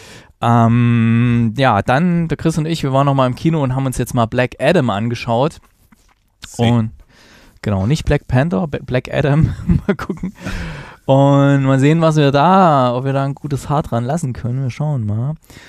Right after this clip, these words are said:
Speaker 1: Der Chris hat auf Sky, da läuft der nämlich jetzt neu, den Film Uncharted geguckt, den ich auch im Kino gesehen hatte damals. Und ich hab noch ein paar Serien reingeschaut. Wir hatten zum einen mal die Möglichkeit bekommen, bei,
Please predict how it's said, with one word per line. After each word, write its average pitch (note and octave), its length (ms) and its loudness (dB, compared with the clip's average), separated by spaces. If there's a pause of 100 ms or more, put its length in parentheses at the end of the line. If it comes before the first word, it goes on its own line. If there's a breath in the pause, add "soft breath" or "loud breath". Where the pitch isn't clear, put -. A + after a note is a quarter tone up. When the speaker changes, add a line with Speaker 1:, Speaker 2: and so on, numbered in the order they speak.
(180 loud breath)
Speaker 1:
Der - 80 -4
Chris G#3 240 0
hat - 280 -2
auf A#2+ 520 -2 (120)
Sky, B2 760 0
da A2+ 80 -2
läuft A2+ 260 -2
der A#2+ 80 0
nämlich A2+ 220 0
jetzt - 180 -8
neu, A2+ 360 0
den A2 180 -4
Film A#2 260 -4
Uncharted A2+ 720 -2
geguckt, - 260 -6
den A2 80 -2
ich - 120 -6
auch G#2 100 -6
im G2+ 80 -8
Kino C#3+ 240 0
gesehen A2 280 0
hatte C3 220 -2
damals. D3+ 400 -4 (1160 loud breath)
Und A#2+ 560 2 (180)
ich G#3 200 2
hab F#3+ 200 0
noch D3 160 0
ein C#3 80 0
paar B2+ 160 2
Serien B2+ 500 2
reingeschaut. A#2+ 760 0
Wir A2+ 80 0
hatten A#2 200 -2
zum A2+ 160 -2
einen B2 260 0
mal A#2+ 160 2
die A2+ 80 0
Möglichkeit B2 400 -2
bekommen, A#2 380 -4
bei, G#2+ 440 2